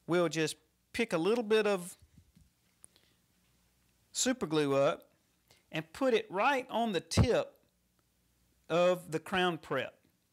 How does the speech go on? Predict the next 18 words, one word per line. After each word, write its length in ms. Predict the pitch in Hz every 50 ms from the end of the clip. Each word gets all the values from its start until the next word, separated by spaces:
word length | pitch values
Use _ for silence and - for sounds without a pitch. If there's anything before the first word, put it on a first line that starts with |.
| _ _ _ - -
kind 180 | - 214 208
of 120 | 202 190 170
the 80 | 180
incisal 680 | 165 151 151 - 160 190 180 185 180 165 170 160 -
edge, 360 | - 160 156 143 131 127 127 131
if 100 | 123 131
you 100 | 131 127
will. 320 | 127 131 131 131 160 170 - - _ _ _ _ _ _ _ _ _ _ _ _ _ _ _ _ _ _ _ _ - -
We'll 180 | 143 139 143 143
take 280 | - - 208 214 208
it, 220 | 233 220 - - _ _ _ _ _ _ _ _ _ _ _ _ _ _ _ _ _ _ - - - - _ _ _
making 240 | - 127 135 - 185
sure 260 | 175 - 202 190 185
that 80 | 160 151
I 80 | 156 156
got 200 | 160 165 165 -
number 300 | 170 175 175 156 151 143
eleven, 500 | 143 147 170 196 190 147 131 127 147